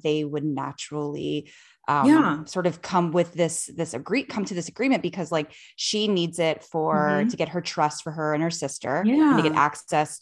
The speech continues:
Speaker 1: to the money that the dad left. And he needs it because he's gotta prove his, he's, <laughs> he has his own daddy issues and has
Speaker 2: Right.
Speaker 1: to, you know,
Speaker 2: <laughs>
Speaker 1: take his dad down, which I always love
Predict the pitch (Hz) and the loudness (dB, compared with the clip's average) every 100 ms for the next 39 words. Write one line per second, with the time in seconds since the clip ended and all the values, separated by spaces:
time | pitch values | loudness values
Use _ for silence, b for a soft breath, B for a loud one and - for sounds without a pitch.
0 | - 151 151 170 170 151 151 151 165 151 | -6 -4 -2 -2 2 2 2 -2 -4 0
1 | 135 - - - - B B B 170 165 | 0 0 -4 -4 -6 B B B -6 -6
2 | - 214 180 160 160 156 - - 160 156 | -4 -2 0 0 -2 -4 -4 -10 -8 -4
3 | 147 139 160 151 143 151 - 165 156 156 | -4 -6 -10 -6 -6 -6 -10 -6 -2 -2
4 | 156 151 b b b 185 156 156 - - | -4 -8 b b b -2 -2 -4 -16 -14
5 | - 156 147 - 226 185 - 208 - 196 | -8 -6 -6 -8 -8 -8 -8 -12 -12 -16
6 | - 175 - 330 294 - - 294 302 311 | -14 -18 -14 -14 -14 -10 0 2 2 2
7 | 392 - 214 208 185 175 180 - 147 - | 2 2 2 4 2 2 0 -6 -8 -6
8 | 147 196 - 185 185 170 165 208 175 147 | -6 -6 -4 -2 -2 -2 0 4 4 4
9 | 175 165 160 165 165 165 165 185 170 147 | 2 0 0 0 2 0 0 0 2 2
10 | 151 - 480 269 226 269 220 220 240 254 | 0 -4 -4 2 2 2 -2 4 4 4
11 | 190 139 139 165 202 - 226 240 - 262 | 2 0 0 -4 -6 -4 -2 -2 -2 -2
12 | 269 269 180 160 165 | -2 -2 -2 -2 -2